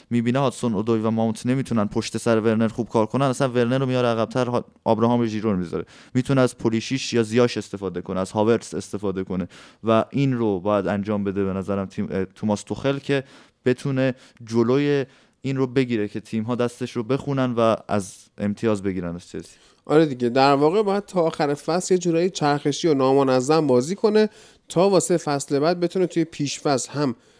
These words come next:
Speaker 2: خرید بکنه،
Speaker 1: هم
Speaker 2: هم
Speaker 1: بفروشه.
Speaker 2: تاکتیک بچینه، آره بفروشه، تاکتیکشو بچینه، تمرین بده درست و حداقل مثل لمپارد نشه که یک سال و نیم توی این تیم بود،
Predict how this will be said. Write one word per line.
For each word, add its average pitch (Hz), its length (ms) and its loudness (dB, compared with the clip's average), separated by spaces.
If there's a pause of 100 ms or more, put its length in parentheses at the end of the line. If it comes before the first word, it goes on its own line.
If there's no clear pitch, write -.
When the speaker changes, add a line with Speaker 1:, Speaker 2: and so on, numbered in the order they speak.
(440)
Speaker 2:
خرید 156 440 0
بکنه، 196 540 4 (180)
Speaker 1:
هم 123 180 0
Speaker 2:
هم 127 220 -4 (100)
Speaker 1:
بفروشه. 147 220 6
Speaker 2:
تاکتیک 165 260 4
بچینه، 202 600 4
آره 143 260 4
بفروشه، 180 520 0
تاکتیکشو 196 540 0
بچینه، 190 440 0
تمرین 139 520 0
بده 202 180 2
درست 180 400 4 (400)
و 120 240 2 (140)
حداقل 135 540 2 (360)
مثل 135 340 2
لمپارد 127 580 2
نشه 202 260 -2
که 160 100 -2
یک 131 240 4
سال 143 220 2
و 139 40 2
نیم 170 220 2
توی 180 200 0
این 180 240 4
تیم 233 300 0
بود، 214 220 2